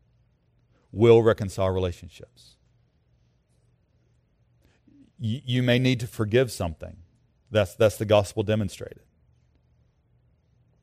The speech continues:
Y-, you may need to believe something, that in Christ I have the, the power to love this person. In Christ I have the ability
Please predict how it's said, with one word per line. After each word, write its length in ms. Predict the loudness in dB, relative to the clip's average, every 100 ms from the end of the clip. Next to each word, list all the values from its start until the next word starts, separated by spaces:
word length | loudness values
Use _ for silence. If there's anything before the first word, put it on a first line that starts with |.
| _ _ _ _ _ _ _
Y-, 140 | -10 -2
you 160 | 2
may 180 | 4 4
need 200 | 4 0
to 80 | 2
believe 460 | 4 6 6 6
something, 500 | 2 0 0 -2 -2
that 240 | 2 2 0 _ _
in 220 | 2 2
Christ 580 | 2 6 8 10 6 2
I 160 | 4 4
have 380 | 6 6 6 6
the, 100 | 0 -2 _ _ _ -20 -6
the 160 | -2 -2
power 500 | 4 8 10 10 10
to 160 | 6
love 340 | 6 10 10 8
this 200 | 4 4
person. 460 | 2 2 2 -10 -20 _ _ _ _ _ _ 0
In 180 | 2 2
Christ 500 | 6 8 10 6 6
I 100 | 6
have 120 | 6
the 100 | 4
ability 680 | 8 12 12 10 6 2